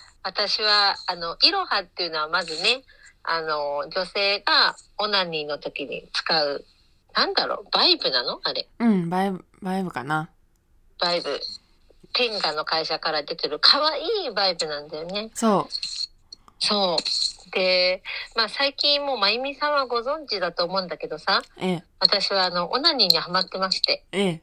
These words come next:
Speaker 1: この年にして。
Speaker 2: うん。
Speaker 1: ええ、ええ。だからやっぱり、<laughs> あの、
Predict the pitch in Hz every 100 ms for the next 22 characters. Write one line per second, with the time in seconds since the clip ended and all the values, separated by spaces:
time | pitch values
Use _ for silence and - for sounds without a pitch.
0 | - 196 185 180 180 190 160 - - -
1 | - 196 170 190 180 165 165 151 - -
2 | - - - - 196 190 - 254 240 190
3 | 180 - - - - - - 175 165